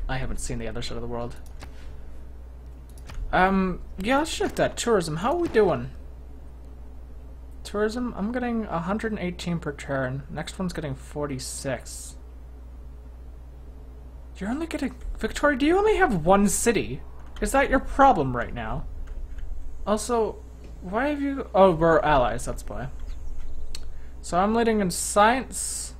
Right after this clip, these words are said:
culture, and, oh god, we gotta go to <laughs> war with Pedro pretty soon, 'cause he's winning. S-, uh, s-, the faith, a hundred and eighteen per turn.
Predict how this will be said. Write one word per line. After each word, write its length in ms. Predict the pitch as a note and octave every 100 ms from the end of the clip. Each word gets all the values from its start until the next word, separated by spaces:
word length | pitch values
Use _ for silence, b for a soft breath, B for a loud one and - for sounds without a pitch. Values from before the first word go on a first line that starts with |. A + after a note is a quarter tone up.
| - - - - - -
culture, 800 | - F#3 F#3 F3+ - F3+ F3 E3 - - -
and, 340 | D3+ C#3+ - -
oh 280 | E3+ D#3+ C3+ -
god, 300 | D3+ D#3+ -
we 60 |
gotta 120 | E3 D3
go 80 |
to 440 | C#3 B2 C3 - F3
<laughs> 80 | E3+
war 120 | D3+
with 160 | D3
Pedro 320 | - E3+ C#3+ C3
pretty 240 | F#3 C#3
soon, 260 | - C#3 B2+
'cause 120 | D3+
he's 200 | D3 B2+
winning. 360 | B2 B2+ D3 - B B B B B B B
S-, 340 | - - - -
uh, 460 | D3 C3 B2+ A#2+ - - - - - - - - - - -
s-, 200 | - - -
the 400 | D3+ D#3 E3 D#3 B2
faith, 400 | - D3+ C3 -
a 40 |
hundred 260 | - G#3+ G3
and 60 |
eighteen 300 | F3 F3 -
per 120 | F3 E3
turn. 400 | E3+ E3 E3